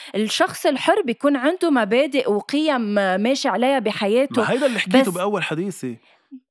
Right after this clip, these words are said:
Speaker 1: بس يا حياتي منه، بس منه موصول بالمجتمع، موصول بأنا. أنا وين حدود حريتي؟ لا،
Speaker 2: شو يعني
Speaker 1: إلي.
Speaker 2: بيكون عنده قيم ومبادئه؟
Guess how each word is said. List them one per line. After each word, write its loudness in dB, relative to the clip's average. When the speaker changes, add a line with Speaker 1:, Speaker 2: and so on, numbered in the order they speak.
Speaker 1:
بس 0
يا 2
حياتي 2
منه، 2
بس 0
منه 2
موصول 2
بالمجتمع، 0
موصول -2
بأنا. 0
أنا 2
وين 2
حدود 0
حريتي؟ 0
لا، 4
Speaker 2:
شو 0
يعني 4
Speaker 1:
إلي. 2
Speaker 2:
بيكون -2
عنده -2
قيم -2
ومبادئه؟ -6